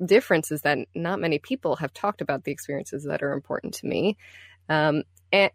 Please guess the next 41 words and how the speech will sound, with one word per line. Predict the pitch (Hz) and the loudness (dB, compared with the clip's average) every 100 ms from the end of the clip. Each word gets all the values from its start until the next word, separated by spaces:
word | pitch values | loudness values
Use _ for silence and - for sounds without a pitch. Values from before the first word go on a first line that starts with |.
| - | 2
and | 190 | 6
it's | 196 - | 6 2
part | - 226 240 | 2 6 6
of | 208 | 6
the | 185 | 4
reason | 185 302 240 | 4 6 4
that | - | 4
we | 196 | 4
need | 190 185 214 | 4 6 4
more | 196 180 214 185 | 4 2 4 4
women | 180 247 202 196 - _ | 2 2 2 0 -4 _
doing | 190 220 226 | 2 4 4
philosophy | - 294 349 262 165 143 | 4 2 4 2 4 2
and | 143 | 2
we | 170 | 4
need | 202 | 4
more | 220 220 | 4 2
mothers | 214 214 269 202 185 | 2 2 4 2 2
doing | 180 202 | 0 0
philosophy | 196 196 269 220 165 | 0 -2 -2 -2 -2
because, | 151 160 180 170 - - | -2 0 2 2 2 -4
of | 180 | -2
course, | - 339 - | 0 -2 0
we | 214 | -2
speak | - 139 | -2 -4
from | 143 | -2
our | 143 | -2
own | 143 | -2
experiences. | 139 - 139 156 165 | -4 -4 -6 -4 0
It's | 190 - | 0 4
why | 208 247 254 | 6 8 6
the | 226 | 6
history | 226 247 - | 4 4 6
of | 226 | 4
philosophy | - 208 277 262 190 175 180 - - | 6 4 4 2 4 4 2 -8 -4
is | - 196 | 2 2
full | - - 233 226 214 208 | 0 2 6 8 6 6
of, | 196 196 185 | 6 6 6
like, | 196 190 - - _ _ _ | 6 4 4 -8 _ _ _
abstract | 180 196 202 - - 202 208 - | 2 2 0 -2 0 0 0 -2
ideas | 185 180 175 220 196 170 175 175 | 0 0 0 4 6 6 4 0